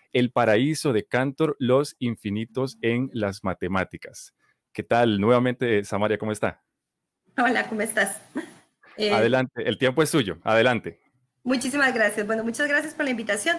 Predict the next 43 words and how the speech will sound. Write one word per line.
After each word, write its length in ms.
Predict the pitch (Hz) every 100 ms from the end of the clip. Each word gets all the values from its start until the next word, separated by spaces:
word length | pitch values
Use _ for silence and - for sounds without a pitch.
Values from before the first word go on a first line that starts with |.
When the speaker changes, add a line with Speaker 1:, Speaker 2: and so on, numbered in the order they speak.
| 240
Speaker 2:
Voy 260 | 226 233
a, 360 | 233 247 208 180 - - - - _
a 120 | - 220
compartir 640 | 214 208 208 - 214 208
un 80 | 214
segundito 520 | 214 226 214 202 208
pantalla. 580 | 202 208 180 226 269 302 359 - - - _ _ _ _ - _ _ _ _ _ _ - - _ _ _ - - -
Perfecto, 460 | - 233 240 202 214
muchísimas 400 | 214 262 302 302
gracias 260 | 262 277 302
por 120 | 302
la 60 |
invitación. 460 | 247 220 208 208 339 - - _ _ _ _
Entonces, 460 | - 262 277 294 330
como, 560 | 339 277 269 240 - -
como, 760 | 247 226 226 220 220 214 214 -
como 200 | 220 214
les 200 | 208 202
dijeron, 380 | 226 330 440
yo 100 | 269
soy, 560 | 269 269 269 262 240 208
eh, 140 | - 190
soy 160 | 202
matemática, 640 | 185 - 302 311 359 381 392
trabajo 260 | - 196 208
en 60 | 226
la 60 |
Universidad 380 | 247 247 247 269
de 100 | 269
Costa 260 | 302 330 349
Rica, 320 | 427 - 359
en 80 | 320
realidad 320 | 269 240 220
trabajo 460 | 262 240 240 262
en 100 | 247
la, 160 | 226 -
tanto 220 | 247 247
en 40 | 285
la 40 |
Escuela 240 | 277 277 285
de 40 |
Matemática 540 | 294 302 294 - -
como 360 | 302 269 254 330